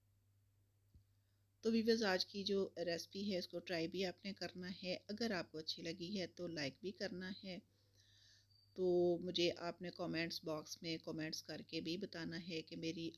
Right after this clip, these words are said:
आज की काविश कैसी लगी है। छोटी सी मेहनत है, जितनी भी है, जैसी भी है, मेहनत तो मेहनत होती है। तो आपने, अगर आपको अच्छी लगती है तो like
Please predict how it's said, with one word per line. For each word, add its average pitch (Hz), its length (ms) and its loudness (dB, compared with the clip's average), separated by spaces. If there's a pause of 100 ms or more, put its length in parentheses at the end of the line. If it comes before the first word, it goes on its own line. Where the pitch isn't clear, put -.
आज 160 240 -4
की 175 200 -6 (120)
काविश 180 320 0
कैसी 180 340 -6
लगी 165 360 -6
है। 156 200 -4 (880)
छोटी 208 380 2
सी 226 180 0
मेहनत 190 480 2
है, 175 180 -2 (360)
जितनी 202 440 4
भी 190 140 0
है, 185 280 4
जैसी 190 420 0
भी 175 140 -4
है, 156 220 -2 (640)
मेहनत 190 420 2
तो 196 80 2
मेहनत 165 400 -2
होती 185 340 -2
है। 170 140 2 (180)
तो 170 120 -2 (320)
आपने, 165 420 -4 (140)
अगर 175 200 -2
आपको 160 240 -2
अच्छी 170 200 -2
लगती 165 340 -6
है 147 60 -2
तो 165 140 -6
like 156 400 -4